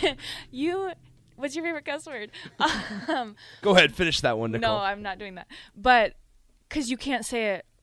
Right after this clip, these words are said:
Speaker 1: obviously. Well, you can't say it on radio, but you can say it on T V with, like, a hot mic. You're always concerned,
Speaker 2: Yeah.
Speaker 1: like, so I'll just be like, "Fudge." And
Speaker 2: <laughs>
Speaker 1: shoot, <laughs> even my most intense mad moments, I'm just like, "Oh, dang."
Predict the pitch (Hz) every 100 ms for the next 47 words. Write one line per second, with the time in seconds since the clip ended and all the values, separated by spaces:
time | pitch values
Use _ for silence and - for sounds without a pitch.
0 | - 202 196 - - - - 190 170 185
1 | 170 180 165 160 156 202 190 170 170 160
2 | 220 214 175 165 - 175 170 165 156 185
3 | 170 165 165 220 208 180 175 - 180 202
4 | 185 180 185 160 - - - - 220 196
5 | 233 233 - 202 196 - _ _ _ _
6 | _ - 330 285 202 185 - - - -
7 | _ _ _ _ - 254 262 269 - -
8 | - - - - 392 - - - - -
9 | 175 - - - 302 311 320 320 294 277
10 | 277 311 - 330 285 - 233 233 - -
11 | 233 214 190 208 190 185 220 294 - 240
12 | 233 247 233 226 - - - _ - 320
13 | 330 330 320 247 208 196 190 196 214